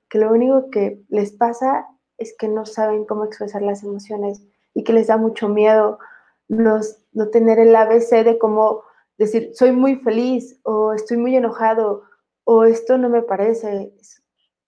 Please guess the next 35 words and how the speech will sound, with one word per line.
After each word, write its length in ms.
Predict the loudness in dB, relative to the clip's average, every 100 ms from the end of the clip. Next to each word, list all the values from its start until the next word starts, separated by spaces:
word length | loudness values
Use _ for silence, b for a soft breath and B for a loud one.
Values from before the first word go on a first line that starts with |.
| _
Eso 220 | -20 -14 -12
es 60 |
lo 120 | -12
que 80 | -10
no 120 | -12 -12
saben. 440 | -12 -14 -14 -18 _ _ _ _ _ _ _ _ _ -8
Eso 280 | -4 0 0
es 100 | 2
lo 180 | 0
que 120 | 0 -4
se 100 | -4
les 140 | -4
hace 200 | -2 -2
muy 220 | 0 -2
complicado. 760 | -2 -6 -6 -4 -4 -4 -8 _ _ _
No 360 | -6 -2 0 -2
es 120 | -6
que 100 | -8
sean 260 | -6 -6 -2
malas 260 | -2 -4
personas, 540 | -8 -14 -14 -18 -18 _ _ _ _ _ _ _ _ _ _ -10
es 140 | -8
que 100 | -8
tienen 420 | -6 -2 0 0
esa 300 | -2 -4 -4
parte 360 | -2 -2 -2 -4
de 80 | -2
ahí 200 | -2 -4
bloqueada 760 | -4 -4 -2 -2 2 2 0 B B B _ _ -4
y 180 | 2
es 180 | 4 2
que 100 | -2 -2
fue 180 | -2
un 140 | -2 0
niño 600 | 0 0 0 -2 -4 -10